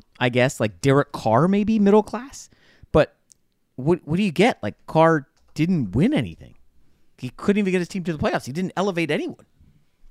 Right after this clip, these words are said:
Like, I, I, I don't really know what the middle class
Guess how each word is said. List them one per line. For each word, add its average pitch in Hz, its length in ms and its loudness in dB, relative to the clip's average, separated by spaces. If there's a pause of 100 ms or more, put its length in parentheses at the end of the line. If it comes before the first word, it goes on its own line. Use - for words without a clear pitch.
Like, 151 260 -6
I, 160 180 -2
I, 175 200 0
I 180 60 0
don't 190 260 -2
really 196 240 -6
know 165 440 -2
what 135 440 -6
the 139 80 0
middle 139 340 0
class 131 480 -8